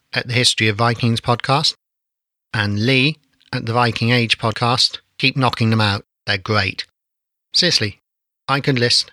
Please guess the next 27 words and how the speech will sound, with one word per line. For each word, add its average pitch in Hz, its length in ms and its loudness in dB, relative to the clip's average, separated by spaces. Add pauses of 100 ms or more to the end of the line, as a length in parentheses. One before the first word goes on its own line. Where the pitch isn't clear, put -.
(260)
great 135 260 -2
podcasts 110 800 0 (420)
all 110 320 2
day. 92 300 -4 (800)
But 156 80 0
I've 165 120 -2
also 170 440 0 (260)
been 170 160 -4
so - 420 0
lucky 156 340 -2
with 120 140 0
my 117 180 2
listeners. 98 540 -2 (840)
I've 120 120 -2
had 127 300 2 (300)
such - 400 -2
great 156 260 0
support 131 480 0 (160)
and 120 140 -2
great 139 200 0
conversations 110 760 0
with 92 160 -6
them, 85 220 -6 (420)
especially 127 640 0 (200)
Melissa, 127 580 0 (420)
Joseph, 120 540 0 (500)
Rob, 117 320 0